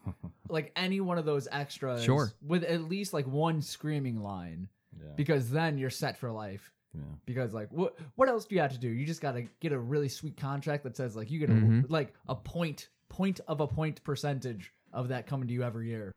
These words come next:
Speaker 3: Is this the, the, the peak of the superhero boom, or
Speaker 2: I
Speaker 3: is,
Speaker 2: think
Speaker 3: could it
Speaker 2: so.
Speaker 3: still climb higher?
Speaker 1: I
Speaker 3: Would you
Speaker 1: don't,
Speaker 3: sell if
Speaker 1: I
Speaker 3: this was
Speaker 1: think
Speaker 3: a stock? Do you sell, do you
Speaker 1: I
Speaker 3: sell this stock right now?
Speaker 1: No, I don't sell in this. Why? I, I think with each time that they've hit a, you know,
Speaker 3: Mm-hmm.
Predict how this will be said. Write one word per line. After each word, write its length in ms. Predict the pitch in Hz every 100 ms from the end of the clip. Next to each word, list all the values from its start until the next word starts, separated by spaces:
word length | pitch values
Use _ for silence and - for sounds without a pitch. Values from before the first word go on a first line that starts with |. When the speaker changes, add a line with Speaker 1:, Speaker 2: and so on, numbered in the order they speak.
| _ _ -
Speaker 3:
Is 220 | 139 120
this 240 | 160 160
the, 480 | - 139 127 120 117
the, 340 | 107 113 107 117
the 100 | 117
peak 460 | 107 - 180 143 - -
of 280 | 123 120 107
the 80 |
superhero 640 | 113 - 160 135 123 117 101
boom, 440 | 107 95 90 - -
or 220 | 123 127
Speaker 2:
I 20 |
Speaker 3:
is, 80 | 123
Speaker 2:
think 160 | 180 156
Speaker 3:
could 160 | 147 135
it 120 | 117
Speaker 2:
so. 40 |
Speaker 3:
still 180 | - 151
climb 240 | - 135 113
higher? 240 | 113 107
Speaker 1:
I 60 | 123
Speaker 3:
Would 140 | 180
you 80 | 190
Speaker 1:
don't, 40 | 160
Speaker 3:
sell 340 | - 156 107
if 60 | 120
Speaker 1:
I 40 |
Speaker 3:
this 140 | - 262
was 100 | 202
Speaker 1:
think 120 | 143
Speaker 3:
a 40 |
stock? 500 | - - 170 110 -
Do 80 | 147
you 60 | 160
sell, 300 | - 156 156
do 240 | 147 156
you 20 |
Speaker 1:
I 40 | 147
Speaker 3:
sell 200 | 151 139
this 140 | 127
stock 260 | - 110 110
right 160 | 104
now? 80 | 151
Speaker 1:
No, 200 | 156 156 143
I 100 | 175
don't 180 | 185
sell 340 | - 139 131 123
in 80 | 113
this. 160 | 107
Why? 300 | 95 92 101
I, 340 | 104 107 - 107
I 20 |
think 400 | - 135 131 - -
with 220 | 117 113
each 340 | 123 151 - -
time 220 | 139 135
that 120 | 117
they've 160 | 107 98
hit 200 | 113 113
a, 160 | 110 - - _ _
you 100 | 107 101
know, 140 | 92
Speaker 3:
Mm-hmm. 600 | 123 104 85 - 90 -